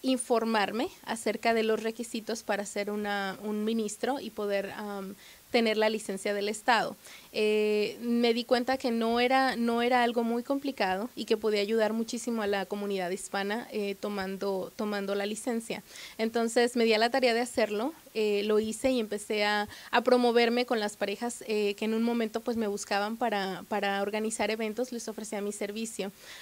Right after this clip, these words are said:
Al darme cuenta que era una necesidad, que había mucha gente interesada y mal informada, porque hay mucha gente que no sabe acerca de los requisitos, y me gustaría que ahondáramos mucho en ese tema, porque es importante que todos sepan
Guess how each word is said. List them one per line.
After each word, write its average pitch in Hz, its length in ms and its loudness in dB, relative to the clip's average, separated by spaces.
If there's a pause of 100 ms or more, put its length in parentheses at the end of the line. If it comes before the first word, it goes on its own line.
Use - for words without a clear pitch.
Al 233 160 4
darme 254 320 8
cuenta 240 720 0
que 220 140 0
era 214 100 0
una 240 160 0
necesidad, 226 560 -4
que - 120 -4
había 220 180 0
mucha 247 400 0
gente 233 420 0
interesada 208 800 -2 (580)
y 277 160 6
mal 247 220 6
informada, 226 800 0
porque 233 220 0
hay 247 80 6
mucha 254 280 4
gente 254 360 2
que 247 100 2
no 226 180 2
sabe 226 360 4
acerca 233 360 -2
de 220 60 2
los 220 160 0
requisitos, 214 720 -4 (380)
y 233 320 2
me 226 80 4
gustaría 226 360 2
que 233 120 -2
ahondáramos 233 440 2
mucho 214 240 -4
en 233 60 0
ese 233 220 -2
tema, 208 340 0 (360)
porque 240 600 4
es 240 140 0
importante 226 560 0
que 254 260 4
todos 240 340 2
sepan 214 520 -2